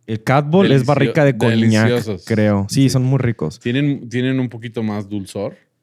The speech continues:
Speaker 1: Sí, es que eso es, eso es. Este es el básico y luego le agregan esa barrica, ¿no? Este tiene diez años en barrica de bourbon americano, de primero y segundo llenado. Ahí el, el, el Master Blender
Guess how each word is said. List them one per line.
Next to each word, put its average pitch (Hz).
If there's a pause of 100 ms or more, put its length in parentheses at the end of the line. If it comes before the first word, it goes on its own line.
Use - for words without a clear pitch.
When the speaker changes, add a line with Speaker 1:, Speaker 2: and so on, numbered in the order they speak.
Speaker 1:
Sí, 190 (100)
es 165
que 175
eso 156
es, 147
eso 139
es. 170
Este -
es -
el 147
básico 180 (580)
y 123
luego 117
le 135
agregan 123
esa 120
barrica, 107
¿no? 139
Este 147
tiene 160
diez 151
años 180
en 170
barrica 139
de 139
bourbon 127 (240)
americano, 143
de 165
primero 120
y -
segundo 127
llenado. 131 (300)
Ahí 120
el, 131
el, 107 (120)
el 101
Master 123
Blender 131